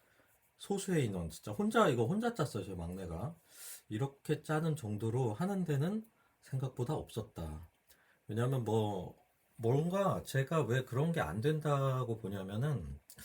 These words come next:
뭔가 이런 걸 할 때 상당히 좀 어렵게 생각하는 경향들이 있어요. 이걸 뭘 하려면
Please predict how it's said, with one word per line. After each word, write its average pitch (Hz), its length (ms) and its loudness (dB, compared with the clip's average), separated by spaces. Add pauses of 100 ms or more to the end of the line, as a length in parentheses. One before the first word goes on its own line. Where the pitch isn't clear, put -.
(520)
뭔가 165 300 2
이런 135 180 4
걸 151 120 4
할 214 280 -4
때 156 380 4
상당히 190 360 -2
좀 123 240 0
어렵게 185 460 2
생각하는 180 580 -2
경향들이 123 480 0
있어요. 80 300 -8
이걸 80 160 -8
뭘 101 320 -2
하려면 143 540 0